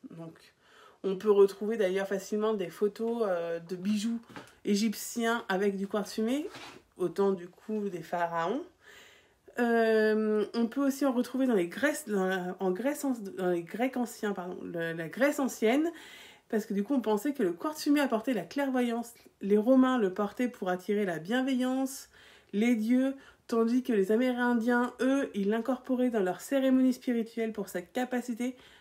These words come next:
à éclaircir les pensées. Donc vous voyez, c'est vraiment très très vaste. Il faut savoir que la, donc, la couleur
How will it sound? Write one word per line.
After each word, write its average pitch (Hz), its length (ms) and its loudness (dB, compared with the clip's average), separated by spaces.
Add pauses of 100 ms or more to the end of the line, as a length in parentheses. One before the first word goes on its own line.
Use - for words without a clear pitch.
(180)
à 202 160 4
éclaircir 214 420 0
les 240 120 0
pensées. 226 380 -2 (920)
Donc 175 120 2
vous 180 60 0
voyez, 202 200 8
c'est 226 120 2
vraiment 208 300 2
très 262 240 -4
très 233 200 -4
vaste. 190 360 -4 (1300)
Il 208 100 -10
faut 214 120 -2
savoir 208 360 4
que 226 100 -2
la, 202 220 4 (380)
donc, 196 240 2
la 202 120 2
couleur 240 640 2